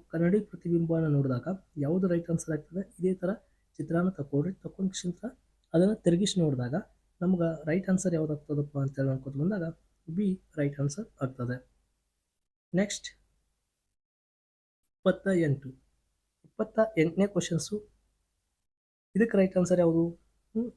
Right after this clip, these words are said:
ಇದೇ ತರ ಕನ್ನಡಿ ಪ್ರತಿಬಿಂಬ ಅಂದ್ರಾಗ ಇದು ಇಲ್ಲಿದೆ, ಅದರ ಅಪೋಸಿಟ್ ಏನಾಗ್ತದಪ್ಪ ಅಂದ್ರೆ ಇದು ಮೇಲೆ ಬರ್ತದೆ. ಹೀಗಾಗಿ ಇದು ಕೂಡ ಇಪ್ಪತ್ತೆಂಟು ಬಿ ರೈಟ್ ಆನ್ಸರ್ ಆಗ್ತದೆ. ಇನ್ನು ಭಾಗ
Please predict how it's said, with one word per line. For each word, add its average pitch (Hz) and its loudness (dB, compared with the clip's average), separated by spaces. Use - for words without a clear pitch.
ಇದೇ 196 2
ತರ 147 0
ಕನ್ನಡಿ 165 0
ಪ್ರತಿಬಿಂಬ 151 -6
ಅಂದ್ರಾಗ 165 -4
ಇದು 233 -2
ಇಲ್ಲಿದೆ, 151 2
ಅದರ 165 0
ಅಪೋಸಿಟ್ 190 0
ಏನಾಗ್ತದಪ್ಪ 160 -2
ಅಂದ್ರೆ 170 -2
ಇದು 151 2
ಮೇಲೆ 147 2
ಬರ್ತದೆ. 127 -6
ಹೀಗಾಗಿ 160 -2
ಇದು 175 -2
ಕೂಡ 185 0
ಇಪ್ಪತ್ತೆಂಟು 151 -2
ಬಿ 175 0
ರೈಟ್ 139 0
ಆನ್ಸರ್ 143 -4
ಆಗ್ತದೆ. 120 -4
ಇನ್ನು 233 2
ಭಾಗ 180 0